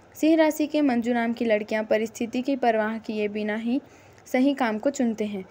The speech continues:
अब हम जानेंगे मंजू नाम के व्यक्ति का शुभ अंक क्या होता है। मंजू नाम के व्यक्ति का शुभ अंक एक होता है। जिनका नाम मंजू है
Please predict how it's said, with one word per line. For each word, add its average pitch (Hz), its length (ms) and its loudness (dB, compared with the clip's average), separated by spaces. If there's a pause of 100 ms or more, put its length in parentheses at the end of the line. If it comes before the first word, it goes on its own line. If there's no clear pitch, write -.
(720)
अब 247 180 6
हम 285 120 4
जानेंगे 285 500 4
मंजू 233 340 2
नाम 247 220 2
के 240 140 -2
व्यक्ति 220 380 0
का 254 160 2
शुभ 240 260 -4
अंक 208 340 -6
क्या 214 140 2
होता 254 260 0
है। 277 220 0 (640)
मंजू 247 320 4
नाम 302 240 4
के 294 140 0
व्यक्ति 240 360 0
का 233 160 2
शुभ 233 280 -2
अंक 208 320 -6 (160)
एक 247 180 4
होता 254 280 4
है। 220 260 2 (400)
जिनका 247 380 4
नाम 311 300 2
मंजू 233 360 2
है 226 260 0